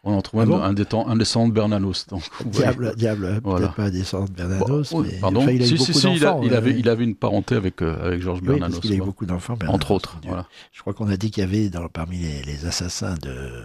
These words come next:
Speaker 2: de Quentin, il y avait le fils de magistrat, je ne sais pas si c'est
Speaker 1: Oui, c'était
Speaker 2: confirmé
Speaker 1: des
Speaker 2: ou
Speaker 1: fils
Speaker 2: pas.
Speaker 1: de famille, notamment de,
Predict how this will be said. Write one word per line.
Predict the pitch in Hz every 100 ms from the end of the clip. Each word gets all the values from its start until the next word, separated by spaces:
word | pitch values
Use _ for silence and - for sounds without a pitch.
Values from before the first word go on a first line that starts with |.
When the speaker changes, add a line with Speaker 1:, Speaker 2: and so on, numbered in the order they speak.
| 53 53 53 _ - - - - _ - -
Speaker 2:
de | 78
Quentin, | 73 80 80 117 131 101
il | 76
y |
avait | 73 80
le | 76
fils | - 95
de | 73
magistrat, | 76 71 - -
je | -
ne | -
sais |
pas | -
si | - -
c'est | 107
Speaker 1:
Oui, | 170 -
c'était | 107
Speaker 2:
confirmé | 87 95
Speaker 1:
des |
Speaker 2:
ou | 85
Speaker 1:
fils | 110
Speaker 2:
pas. | 98
Speaker 1:
de | 95
famille, | 98 90 107
notamment | 98 87 92 104 104
de, | 90 92